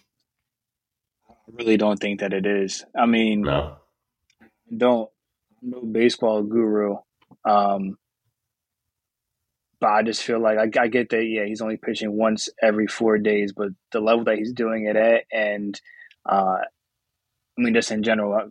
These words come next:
Speaker 1: pitching is so much more valuable than defense is, I say. Um, so I think the value of him as a pitcher, and again, the level that he does it at,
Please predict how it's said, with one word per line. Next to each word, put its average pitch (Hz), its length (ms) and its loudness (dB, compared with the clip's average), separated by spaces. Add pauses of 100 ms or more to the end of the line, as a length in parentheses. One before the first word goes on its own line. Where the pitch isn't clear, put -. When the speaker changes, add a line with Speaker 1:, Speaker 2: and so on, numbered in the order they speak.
(180)
Speaker 1:
pitching 113 320 -2
is 104 300 -6 (240)
so - 240 -6
much 110 200 -4
more 107 160 -4
valuable 101 540 0
than 95 420 -10 (480)
defense 104 460 0
is, 101 320 -2 (720)
I 107 120 -8
say. 104 360 0 (1000)
Um, 104 420 -2 (580)
so 117 160 -10
I 113 80 -6
think 113 220 -2
the 113 60 -4
value 113 440 0
of 110 220 -10
him 110 460 -6 (1200)
as 113 120 0
a 110 60 2
pitcher, 107 560 -2 (880)
and 120 400 0 (300)
again, 113 240 0
the 104 80 -4
level 110 240 2
that 104 100 0
he 107 100 -2
does 104 240 -2
it 104 120 -4
at, 101 220 0